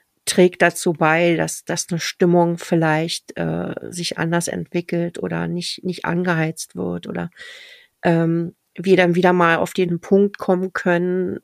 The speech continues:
äh, um eine Sache zu diskutieren und nicht um Befindlichkeiten. Das ist so.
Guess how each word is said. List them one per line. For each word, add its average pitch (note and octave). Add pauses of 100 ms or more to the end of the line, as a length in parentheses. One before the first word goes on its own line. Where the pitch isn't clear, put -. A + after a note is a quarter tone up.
äh, - (280)
um F3
eine F3
Sache E3+
zu -
diskutieren E3+
und E3+
nicht E3+ (420)
um F3+
Befindlichkeiten. F3+ (1300)
Das F3
ist E3+
so. D#3